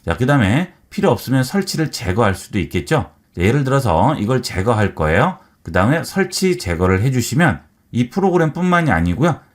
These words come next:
레지스트리의 기록까지 싹 다 지워지게 되겠습니다. 윈도우에서 기본으로 제거하는 것보다 좀 더 깔끔하게 제거를 할 수가 있겠죠.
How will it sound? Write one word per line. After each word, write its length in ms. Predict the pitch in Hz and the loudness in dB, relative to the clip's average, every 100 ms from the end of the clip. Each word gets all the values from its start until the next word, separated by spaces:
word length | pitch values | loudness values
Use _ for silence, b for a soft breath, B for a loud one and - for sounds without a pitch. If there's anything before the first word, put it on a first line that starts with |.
| _ | _
레지스트리의 680 | 90 113 139 - - 110 117 | 0 0 0 -6 -4 -2 -2
기록까지 560 | 110 107 113 - 92 101 | -2 0 0 2 -2 -2
싹 340 | 101 143 139 | -2 -4 -4
다 200 | - 69 - | -6 -6 -8
지워지게 520 | - 104 80 85 90 | -2 0 0 0 -2
되겠습니다. 600 | 87 76 - 78 73 - B _ - | -2 -4 -4 -2 -2 -6 B _ 0
윈도우에서 680 | 98 170 180 165 156 160 - | 2 4 4 2 2 0 -2
기본으로 540 | - 123 170 156 143 | 0 2 2 2 0
제거하는 540 | 139 98 113 110 110 | 0 -2 0 2 2
것보다 360 | 101 90 135 131 | 2 2 0 -2
좀 200 | - 104 | -2 0
더 120 | 127 | 0
깔끔하게 760 | - 165 180 160 95 76 87 151 | 0 -2 -2 -2 -2 -2 -2 -4
제거를 400 | - 87 85 85 | -4 -4 -2 -2
할 140 | 104 | -4
수가 260 | 139 90 73 | -4 -4 -2
있겠죠. 800 | 78 76 73 - 73 104 175 | -2 -2 -4 -2 0 2 0